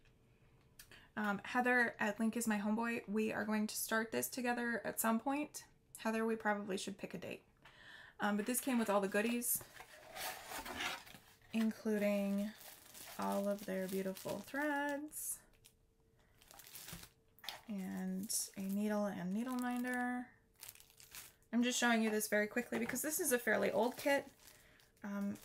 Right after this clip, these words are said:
several of you, I'm sure, have seen it. It's a thirty-two count Belfast linen. Um, vintage Sahara,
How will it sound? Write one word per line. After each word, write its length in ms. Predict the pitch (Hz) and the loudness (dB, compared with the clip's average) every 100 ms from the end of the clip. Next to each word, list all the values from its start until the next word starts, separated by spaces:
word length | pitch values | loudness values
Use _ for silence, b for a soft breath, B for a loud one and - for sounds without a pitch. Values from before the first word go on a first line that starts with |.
| - - | -14 -6
several 420 | - 233 226 220 | -2 0 0 0
of 80 | 214 | 2
you, 180 | 208 208 | 2 2
I'm 160 | 202 | 0
sure, 160 | 202 202 | 0 -2
have 100 | 196 | 0
seen 240 | - 254 | 0 2
it. 80 | 240 - | 0 -2
It's 220 | 220 - | -4 -2
a 180 | 214 220 _ _ _ _ - | -2 -4 _ _ _ _ -2
thirty-two 420 | 233 226 240 226 | 2 2 0 -2
count 320 | - 226 190 | 0 0 0
Belfast 500 | 202 214 - 240 - | 0 0 0 -2 -2
linen. 360 | 254 269 277 302 - B B B B B B - _ _ _ - - - | 0 2 0 -2 -10 B B B B B B -20 _ _ _ -12 -10 -4
Um, 520 | 214 208 208 214 208 214 B B - | -2 0 0 0 0 -2 B B -8
vintage 560 | 233 220 247 254 220 | -2 0 0 -4 -2
Sahara, 720 | - - 220 - 214 220 294 | 0 0 -2 -2 -2 0 0